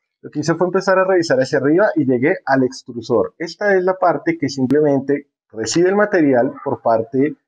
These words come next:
del carrete principal y lo empuja hacia el hot end donde se derrite, pues simplemente imprime. Lo que encontré era que mi extrusor, que era, eh, esta parte,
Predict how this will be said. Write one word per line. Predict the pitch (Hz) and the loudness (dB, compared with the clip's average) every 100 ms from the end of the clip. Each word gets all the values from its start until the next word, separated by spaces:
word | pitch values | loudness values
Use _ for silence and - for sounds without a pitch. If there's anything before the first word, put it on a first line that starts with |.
| _ _ - | _ _ -6
del | 139 131 | -4 0
carrete | 131 117 113 120 | 2 2 0 -2
principal | 143 165 180 160 127 - _ _ _ _ _ - | -4 -4 -4 -2 -2 -2 _ _ _ _ _ -8
y | 196 | -2
lo | 214 | 2
empuja | 170 151 - 254 226 156 139 143 _ - | 2 0 0 0 0 0 0 -2 _ -2
hacia | 147 143 143 160 | 0 2 2 2
el | - 139 | 2 0
hot | 135 170 160 | 2 -2 0
end | 143 147 - | 0 -2 -4
donde | 139 131 | -4 -2
se | 123 135 | 0 2
derrite, | 147 151 139 131 | 2 2 0 -4
pues | 107 | -8
simplemente | 104 101 110 113 131 | -12 -8 -2 -2 -2
imprime. | 135 214 95 _ _ _ _ _ - | 0 -2 -4 _ _ _ _ _ -6
Lo | |
que | 156 | -2
encontré | 170 185 170 185 | 0 2 0 2
era | 208 226 | 0 2
que | 240 | 2
mi | 233 | 2
extrusor, | 233 - 143 139 135 - | -2 -2 -2 2 0 -2
que | - 120 120 | -4 0 2
era, | 139 165 175 - | 4 2 0 -4
eh, | 139 131 123 120 117 117 113 | -2 2 4 4 2 0 0
esta | 160 160 185 | -2 0 -2
parte, | 190 165 - 156 165 | 0 0 0 -6 -8